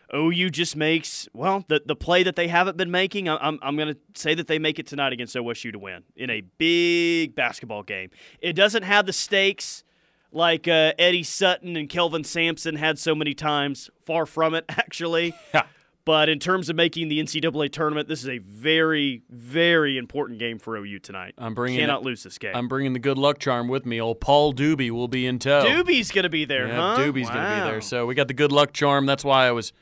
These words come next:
Speaker 2: so aggressive with my, uh, prediction with the, with the bigger win.
Speaker 1: Well, you can't let Doobie down. You
Speaker 2: Can't.
Speaker 1: gotta, you gotta let him see an eight-point win and an easy cover tonight.
Speaker 2: <laughs> Exactly.
Speaker 1: Well, we'll see what the mood around this basketball team is like. It's gonna be one of two,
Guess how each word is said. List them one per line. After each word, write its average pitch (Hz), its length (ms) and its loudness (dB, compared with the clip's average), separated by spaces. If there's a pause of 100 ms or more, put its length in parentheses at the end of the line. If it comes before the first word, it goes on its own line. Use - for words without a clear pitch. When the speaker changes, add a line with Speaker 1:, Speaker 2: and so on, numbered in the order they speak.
(220)
Speaker 2:
so 131 200 0
aggressive 117 680 2 (460)
with 120 220 -6
my, 113 340 0
uh, 104 160 -2
prediction 107 540 -6 (320)
with 107 160 -10
the, 117 120 -10
with 117 140 -8
the 110 80 -6
bigger 107 300 -4
win. 110 180 -2
Speaker 1:
Well, 101 120 -4
you 139 120 -8
can't 170 240 -4
let 160 220 -2
Doobie 202 320 -4
down. 92 340 -8
You 131 100 -12
Speaker 2:
Can't. 160 200 0
Speaker 1:
gotta, 135 160 -4
you 151 80 -8
gotta 185 140 -4
let 156 120 -4
him 143 80 -10
see 156 160 -6
an 143 80 -4
eight-point 143 400 -6
win 160 240 -6
and 135 140 -6
an 123 80 -10
easy 135 240 -12
cover 185 280 -6
tonight. 92 340 -14
Speaker 2:
<laughs> - 20 -8
Exactly. 123 540 -12 (600)
Speaker 1:
Well, 180 320 4
we'll 185 140 0
see - 180 -6
what 202 140 -6
the 185 40 -6
mood 180 220 0
around 160 200 0
this 151 160 -10
basketball 139 500 -6
team 123 240 -8
is 110 120 -12
like. 117 380 -4
It's 127 140 -10
gonna 147 160 -2
be 139 120 0
one 139 200 -2
of 139 80 -8
two, 127 340 -4